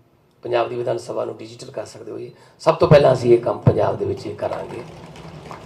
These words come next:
ਔਰ ਉਹ ਦਿਨ ਅੱਜ ਆ ਗਿਆ।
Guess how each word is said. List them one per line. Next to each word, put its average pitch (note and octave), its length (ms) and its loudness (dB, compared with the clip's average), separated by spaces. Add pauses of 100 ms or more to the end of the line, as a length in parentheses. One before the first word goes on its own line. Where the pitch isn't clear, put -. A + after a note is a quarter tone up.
(1300)
ਔਰ F3 160 0 (360)
ਉਹ E3+ 140 -2
ਦਿਨ D#3+ 240 2
ਅੱਜ D3 200 0 (400)
ਆ A2+ 140 -6
ਗਿਆ। C#3+ 260 -4